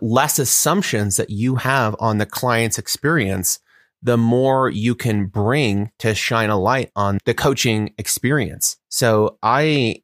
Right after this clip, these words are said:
I, I find it that when people are afraid to broach those subjects or not feel equipped, you know, I would say, what is it specifically that,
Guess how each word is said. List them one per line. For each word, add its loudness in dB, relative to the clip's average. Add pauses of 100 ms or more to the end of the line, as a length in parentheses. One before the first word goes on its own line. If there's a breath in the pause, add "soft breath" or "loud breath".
I, -2
I 0
find 0
it 0
that 0 (160)
when -2
people -4
are 2
afraid -2
to 0
broach 0
those 0
subjects 0
or -4
not -2
feel -2
equipped, -4 (480 soft breath)
you -2
know, 2
I 2
would 0
say, 2
what 0
is 0
it -2
specifically 0
that, -2